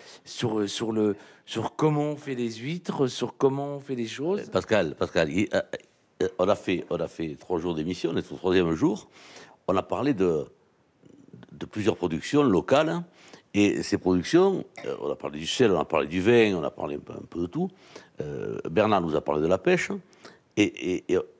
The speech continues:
Speaker 2: l'huître fait partie des, des choses importantes dans le coin. Alors, Ber-, Bernard, tu, tu en connais un petit rayon,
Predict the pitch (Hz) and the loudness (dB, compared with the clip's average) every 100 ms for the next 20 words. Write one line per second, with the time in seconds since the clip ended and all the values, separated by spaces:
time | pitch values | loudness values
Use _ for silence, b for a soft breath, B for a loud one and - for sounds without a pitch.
0 | - 101 190 202 - 107 90 107 - 185 | -4 2 2 2 2 2 2 0 0 -2
1 | 233 269 _ _ _ _ 80 90 78 92 | -2 -2 _ _ _ _ -4 -4 0 0
2 | 151 113 - 117 117 196 170 131 101 87 | 4 4 4 2 0 -2 2 2 4 2
3 | 73 - B B B 95 87 - - 92 | 0 -4 B B B 2 2 -4 -6 -4
4 | - 98 135 127 170 - - 92 - 76 | -2 0 2 2 0 -4 -16 -16 -16 -18
5 | - - 76 76 - - 78 98 139 | -16 -6 -4 -4 -4 -2 4 6 6